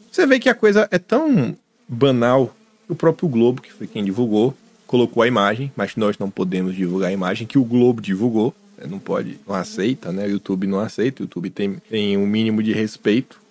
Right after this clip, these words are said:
E foi o seguinte: tenho que escrever pra vocês. Professor em Maceió, médico, tá dando uma aula, e aí tem umas frases como realizar uma boa limpeza,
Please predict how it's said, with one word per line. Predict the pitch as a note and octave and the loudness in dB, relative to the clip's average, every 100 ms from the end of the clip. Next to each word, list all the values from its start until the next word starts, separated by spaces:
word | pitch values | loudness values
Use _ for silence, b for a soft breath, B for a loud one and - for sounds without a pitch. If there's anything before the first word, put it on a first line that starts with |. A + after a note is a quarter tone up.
| - | -4
E | A3 | 0
foi | G3+ | 2
o | F3+ | 0
seguinte: | G3+ F3+ F#3 | 2 0 0
tenho | G2+ | -4
que | G2+ | -6
escrever | - G#2+ G2+ | -6 -2 0
pra | F#2+ A2+ | 0 2
vocês. | C#3+ - A#2+ D#3+ - _ b b b b | 2 2 0 0 -6 _ b b b b
Professor | - A3 G3+ - | -2 2 2 4
em | C#3+ | 4
Maceió, | C3 - D3+ A#2+ E3 | 2 4 4 4 2
médico, | A2+ A2 A2+ D#3+ - - _ _ - _ _ _ - _ | 0 2 2 0 -8 -20 _ _ -20 _ _ _ -20 _
tá | E3+ | 2
dando | C3+ A#2 | 4 4
uma | A#2+ | 4
aula, | C3 D3+ - _ _ _ _ | 4 2 -4 _ _ _ _
e | D4+ | 2
aí | C4 G3+ A3 - _ _ _ _ _ _ _ _ | 4 4 -2 -6 _ _ _ _ _ _ _ _
tem | - | -2
umas | G#3 C#3+ - - | 0 -2 -4 -8
frases | - A2 D3 E3 A2+ - | 0 4 4 2 -4 -4
como | C3 B2 F#2 C#2+ _ | 0 0 0 -4 _
realizar | G#2+ G#2+ G2+ | -4 -2 0
uma | G#2+ | 0
boa | F2+ G#2+ | 0 0
limpeza, | F#3 F3+ F#3 F#3 F3+ E3+ E3 D#3 E3 | 0 2 4 6 4 4 2 2 2